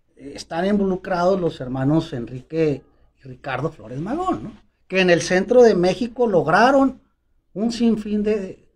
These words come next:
cosas muy benéficas para el país,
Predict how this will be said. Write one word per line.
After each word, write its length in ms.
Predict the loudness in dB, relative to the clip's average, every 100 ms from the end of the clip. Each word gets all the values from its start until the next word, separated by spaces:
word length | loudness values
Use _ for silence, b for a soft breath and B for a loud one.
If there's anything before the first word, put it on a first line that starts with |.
| _
cosas 520 | _ -8 -4 -6 -6 -16 -8
muy 360 | 2 6 6
benéficas 600 | 4 2 0 -2 -6 -8
para 200 | -8 -6 -6
el 80 |
país, 520 | -8 -4 0 0 0